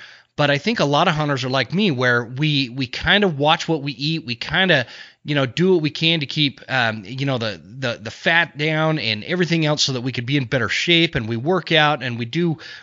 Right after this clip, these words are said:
work towards being in better shape for hunting season, but we're not, like, obsessed with it, right? And that, that's the difference. Like, you're talking,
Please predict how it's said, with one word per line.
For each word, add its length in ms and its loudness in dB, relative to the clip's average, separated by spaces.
work 280 0
towards 420 4
being 300 0
in 100 -2
better 220 0
shape 320 -2
for 180 0
hunting 240 -2
season, 400 -2
but 200 4
we're 120 0
not, 280 4
like, 260 2
obsessed 580 -2
with 180 -8
it, 100 -12
right? 300 -2
And 140 -4
that, 200 -4
that's 260 0
the 80 -4
difference. 440 -4
Like, 160 -6
you're 80 -4
talking, 300 0